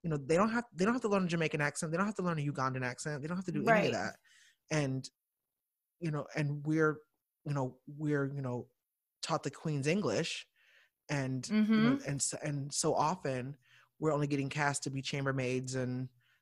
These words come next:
Speaker 1: um, you know, the third tree on the left because they
Speaker 2: <laughs>
Speaker 1: don't, they don't
Speaker 2: Yes.
Speaker 1: because they're so,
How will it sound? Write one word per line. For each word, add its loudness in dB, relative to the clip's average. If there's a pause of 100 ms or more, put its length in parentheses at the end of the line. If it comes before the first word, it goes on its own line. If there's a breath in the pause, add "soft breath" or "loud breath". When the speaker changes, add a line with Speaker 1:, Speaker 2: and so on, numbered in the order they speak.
(200)
Speaker 1:
um, 0 (240)
you 4
know, 2 (340)
the 0 (140)
third 6
tree -2
on 0
the 0
left 6
because 0
they 6
Speaker 2:
<laughs> -
Speaker 1:
don't, 10
they 10
don't 12
Speaker 2:
Yes. 12
Speaker 1:
because 6
they're 6
so, 4